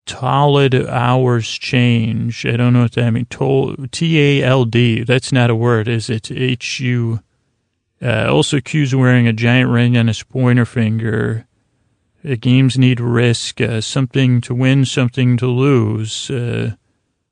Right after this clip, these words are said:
and then Tasha starts to get irritated, so he gives her a penalty. Tasha's out in a penalty box. Uh,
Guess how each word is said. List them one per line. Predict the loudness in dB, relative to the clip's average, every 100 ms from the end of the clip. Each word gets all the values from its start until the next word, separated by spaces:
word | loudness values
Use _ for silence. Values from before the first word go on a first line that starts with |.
| _
and | -2 2
then | 4 6 4 2 0
Tasha | 2 4 2 -2
starts | -2 -2 -2
to | -2
get | 2
irritated, | 4 2 2 0 2 0
so | 0 -2
he | -2
gives | 0 0 0
her | -2
a | -2
penalty. | 0 2 2 0 -2 -4
Tasha's | -4 -2 0 0 -4 -4
out | 0 0 2 0
in | -2
a | -4
penalty | -2 0 0 0 -2
box. | -4 -2 -4 -6 -8 -6
Uh, | -4 -4 -4